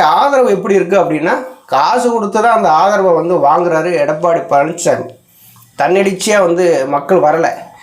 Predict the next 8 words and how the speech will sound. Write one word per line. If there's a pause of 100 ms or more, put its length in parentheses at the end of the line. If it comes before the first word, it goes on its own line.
(240)
திமுகவை
தோக்கடிக்கணும்,
திமுக
வந்து
மக்கள்
விரோதமா
செயல்படுது,
அதனால